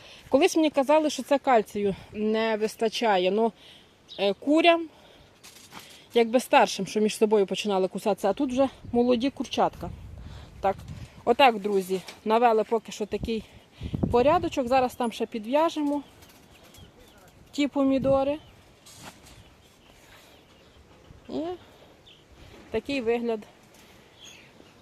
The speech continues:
поки що має теплиця. Якийсь тиждень, можливо, вже будуть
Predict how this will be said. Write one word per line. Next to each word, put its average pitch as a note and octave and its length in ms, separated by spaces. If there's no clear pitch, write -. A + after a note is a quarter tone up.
поки C4 280
що - 160
має A3+ 400
теплиця. F3+ 520
Якийсь C4 320
тиждень, D4 420
можливо, A#3+ 340
вже A3 180
будуть A3+ 440